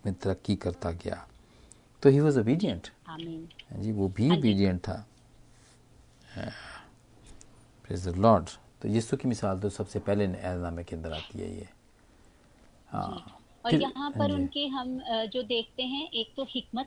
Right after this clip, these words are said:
Speaker 2: का लफ्ज़ है, एक कदो कदामत का जिक्र है और एक खुदा और इंसान की मकबूलियत।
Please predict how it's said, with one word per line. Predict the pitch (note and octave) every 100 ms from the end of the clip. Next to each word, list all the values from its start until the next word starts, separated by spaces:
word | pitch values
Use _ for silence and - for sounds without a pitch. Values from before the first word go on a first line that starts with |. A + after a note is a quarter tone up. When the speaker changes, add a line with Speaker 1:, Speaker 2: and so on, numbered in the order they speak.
| - D#4+
Speaker 2:
का |
लफ्ज़ | D#4+ D#4 D4+ C#4+
है, | C#4+ D4+ -
एक | A3 - G#3+
कदो | F#3+ B3+
कदामत | D4 C#4 C4+ C#4+
का | - B3+
जिक्र | B3+ A#3+ - B3
है | B3 C#4+ - - - - -
और | A3+
एक | B3+ -
खुदा | B3+ G#3+ A3
और | A3+ A#3
इंसान | A3+ - G#3+ F#3+ F#3+
की | A3 G#3
मकबूलियत। | F#3+ - E3+ E3+ E3+